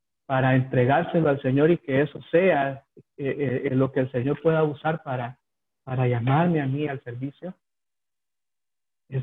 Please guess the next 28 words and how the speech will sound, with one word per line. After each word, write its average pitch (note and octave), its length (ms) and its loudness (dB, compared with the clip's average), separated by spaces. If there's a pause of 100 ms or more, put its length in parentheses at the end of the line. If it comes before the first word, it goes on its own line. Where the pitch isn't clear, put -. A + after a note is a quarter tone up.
(160)
el, D3 320 0
el C#3+ 220 2
sistema G#3 600 0
de F#3+ 100 2
este F#3 180 -4
mundo E3+ 360 2
nos C#3+ 220 -6
tiene F#3+ 400 0 (180)
muy D#3 320 2
embotados, E3 600 -2
muy E3+ 240 0
envueltos, D3+ 680 -2 (560)
y C3+ 100 0
no D3+ 120 6
nos F3 160 4
damos F3 360 2 (100)
cuenta, G3 580 -2 (600)
y C#3+ 80 0
el C3 240 2
tiempo G#3 520 4
se D3+ 80 0
está F#3 280 0
yendo, G#3+ 440 0
el C3 140 -4
tiempo G3+ 320 4
se - 80 -4
está F3+ 240 -4
pasando, - 560 -6